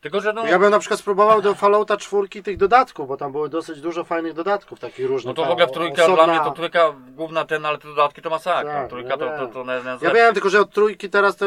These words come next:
Speaker 2: ja, ja, to już byś się odbił, bo to
Speaker 1: No nie, no
Speaker 2: graficznie
Speaker 1: tak,
Speaker 2: to,
Speaker 1: to
Speaker 2: wiesz,
Speaker 1: już
Speaker 2: to
Speaker 1: to
Speaker 2: jednak
Speaker 1: jest,
Speaker 2: odstaje
Speaker 1: jest,
Speaker 2: bardzo,
Speaker 1: jest,
Speaker 2: nie?
Speaker 1: to, to fakt.
Speaker 2: Mm, no i tak naprawdę to też się ludzie trochę, trochę śmieją i nie, ale to jest pierwsze I P Bethe-, no, pierwsze nowe I P Bethesdy od dwudziestu pięciu lat.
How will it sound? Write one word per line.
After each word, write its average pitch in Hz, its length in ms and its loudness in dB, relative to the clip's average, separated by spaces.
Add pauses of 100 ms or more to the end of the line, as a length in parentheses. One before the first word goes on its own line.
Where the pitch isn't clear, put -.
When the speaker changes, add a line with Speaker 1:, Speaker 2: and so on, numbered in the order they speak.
Speaker 2:
ja, 190 160 2
ja, 185 280 0 (160)
to 185 100 -4
już 180 180 0
byś 175 140 -6
się 202 140 -6
odbił, 151 380 -4
bo 127 80 -6
to 143 120 -8
Speaker 1:
No 156 120 -4
nie, 180 100 -4
no 185 60 0
Speaker 2:
graficznie 151 240 0
Speaker 1:
tak, 143 120 2
Speaker 2:
to, 139 80 2
Speaker 1:
to 113 60 0
Speaker 2:
wiesz, 165 300 -2
Speaker 1:
już - 100 -6
Speaker 2:
to 147 60 -10
Speaker 1:
to 143 40 -6
Speaker 2:
jednak 107 220 -4
Speaker 1:
jest, 117 180 -2
Speaker 2:
odstaje 156 240 -4
Speaker 1:
jest, 110 120 -4
Speaker 2:
bardzo, 151 400 0
Speaker 1:
jest, 107 120 -20
Speaker 2:
nie? 107 200 -18
Speaker 1:
to, 95 120 -18
to 87 160 -20
fakt. - 300 -16 (960)
Speaker 2:
Mm, 127 680 -10
no 147 180 -8
i 175 40 -4
tak 180 140 0
naprawdę 196 460 2
to 190 120 -4
też 185 180 -2
się 175 180 -2
ludzie 165 240 0
trochę, 151 180 -6
trochę 147 220 -6
śmieją 165 440 -2
i 143 80 -12
nie, 151 240 0
ale 160 180 0
to 160 140 -4
jest 147 220 -12
pierwsze 170 540 -2
I 143 40 -8
P 175 140 -12
Bethe-, 160 560 -4
no, 175 300 -2
pierwsze 190 380 0
nowe 170 340 0
I 151 40 -12
P - 120 -14 (120)
Bethesdy 156 420 -4
od 139 80 -6
dwudziestu 139 380 -14
pięciu 135 320 -10
lat. 117 260 -8